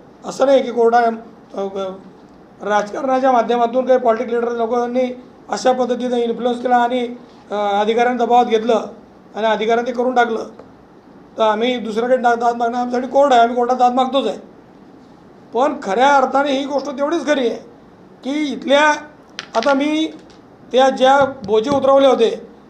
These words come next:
त्या बोजे उतरवल्या, एसडीएमने बोजे उतरवून टाकले. बोजे उतरवण्याचा कोणता आदेश नसताना भुसावळ एसडीएमने बोजे उतरवल्यानंतर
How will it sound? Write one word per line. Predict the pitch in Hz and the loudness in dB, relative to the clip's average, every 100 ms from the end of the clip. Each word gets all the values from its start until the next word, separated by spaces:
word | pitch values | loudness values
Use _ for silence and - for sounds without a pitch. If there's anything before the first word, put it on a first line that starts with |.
| - | 0
त्या | 262 | 0
बोजे | 214 208 208 277 | 2 -2 -2 -2
उतरवल्या, | 262 254 254 262 | 0 2 2 4
एसडीएमने | 262 233 254 262 262 | 4 2 0 0 0
बोजे | 240 247 | -2 -2
उतरवून | 233 262 247 | -2 0 0
टाकले. | 214 208 | -2 -2
बोजे | 208 208 233 | -6 -2 -2
उतरवण्याचा | 233 240 240 | -2 -4 -4
कोणता | 220 254 | -2 0
आदेश | 226 240 233 | 0 -2 -6
नसताना | 220 220 226 240 | -6 -2 -2 0
भुसावळ | 220 185 220 233 | -2 -2 -2 -2
एसडीएमने | 214 226 233 | -2 -4 -4
बोजे | 220 208 | -6 -4
उतरवल्यानंतर | 214 226 226 226 233 226 220 | -6 -4 -6 -4 -2 0 -2